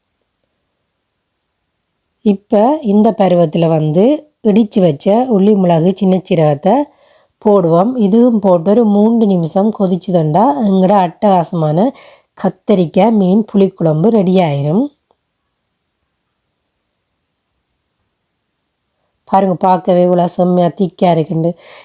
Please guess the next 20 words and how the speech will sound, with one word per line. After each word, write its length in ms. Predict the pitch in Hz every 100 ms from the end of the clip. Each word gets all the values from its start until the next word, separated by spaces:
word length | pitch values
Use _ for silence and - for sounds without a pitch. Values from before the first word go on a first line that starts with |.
| _
இது 220 | 202 202 208
வந்து 260 | 190 180 190
வெள்ளைச்சோறுக்கு, 1000 | 196 202 214 - 185 165 156 - 180 175 196 214 _ - _ _ 202
மற்றது 460 | 175 165 208 185
வந்து 300 | 175 175 170 196
புட்டுக்கு, 640 | - 185 - 202 156 185 175 190
அதுகளுக்கெல்லாம் 640 | 214 202 185 170 180 214
அந்த 180 | 202 190 175
மாதிரி 200 | 170 165
இருக்கும். 340 | 156 - 202
கண்டிப்பா 460 | 202 190 185 170 202
ட்ரை 180 | 196 175
பண்ணி 200 | 170 165
பாருங்கோ. 460 | 175 151 147 156 214 262 _ _ _ _ _ _ _ _ _ _ _ _ _ _ _ _ _ _ _ _ _ _ _ _ _ _ _ 220
இவ்வளோ 140 | 185
கத்திரிக்காய் 460 | - 185 196 190 175
கறி 160 | 175
எப்படி 260 | 190 170 180
இருக்குன்னு 300 | 175 170 170
பாருங்கோ. 380 | 175 160 156